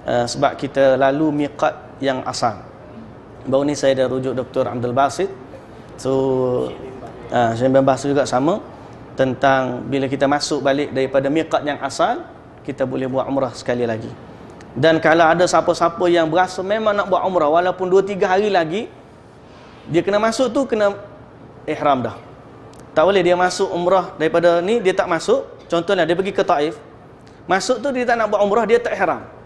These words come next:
Tiba-tiba sampai ke Mekah, dia berasa nak buat umrah, dia pergi ke Tan'im. La, tak boleh.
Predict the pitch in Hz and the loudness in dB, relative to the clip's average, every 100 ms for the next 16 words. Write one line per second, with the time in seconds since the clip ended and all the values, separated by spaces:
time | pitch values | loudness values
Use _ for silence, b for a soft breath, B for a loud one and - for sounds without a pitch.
0 | - - 190 208 240 240 226 233 240 233 | -20 -4 2 2 4 2 2 0 -2 0
1 | 226 220 277 196 185 208 220 220 214 214 | -4 -2 -2 -2 -2 0 0 -2 -4 -2
2 | 214 208 196 285 285 - - - - 185 | -2 0 0 0 -2 -16 -20 -20 -4 0
3 | 208 160 196 185 175 - 143 107 - 151 | 0 -2 -4 -2 -2 -4 -10 -10 -6 -4
4 | 156 - 135 147 135 | -4 -4 -4 -4 -4